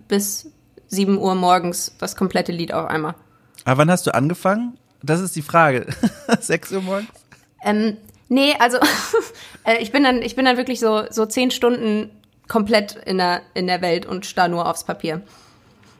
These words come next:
Speaker 2: Das
Speaker 1: Aber
Speaker 2: war
Speaker 1: wie
Speaker 2: jetzt auch
Speaker 1: gesagt, das passiert
Speaker 2: ja.
Speaker 1: extrem selten. Mhm.
Speaker 2: Das war jetzt auch doof von mir. Ich hab jetzt diesen, äh, diesen schönen Satz, diesen ganz schlechten Witz geopfert, aber ich muss sagen, ich, ich fand den, ich, ich hab kurz gegrinst.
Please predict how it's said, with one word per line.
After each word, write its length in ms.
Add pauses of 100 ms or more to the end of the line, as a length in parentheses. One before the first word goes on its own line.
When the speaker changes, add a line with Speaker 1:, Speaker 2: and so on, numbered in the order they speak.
(340)
Speaker 2:
Das 140
Speaker 1:
Aber 120
Speaker 2:
war 60
Speaker 1:
wie 60
Speaker 2:
jetzt 80
auch 40
Speaker 1:
gesagt, 160
das 100
passiert 220
Speaker 2:
ja. 60
Speaker 1:
extrem 300
selten. 340 (140)
Mhm. 220 (140)
Speaker 2:
Das 160
war 100
jetzt 140
auch 80
doof 220
von 120
mir. 80
Ich 180
hab 120
jetzt 240
diesen, 220
äh, 240
diesen 240
schönen 280
Satz, 160
diesen 400
ganz 260
schlechten 340
Witz 180
geopfert, 440
aber 140
ich 100
muss 120
sagen, 280
ich, 120 (100)
ich 120
fand 260
den, 260 (380)
ich, 180
ich 80
hab 100 (260)
kurz 260
gegrinst. 540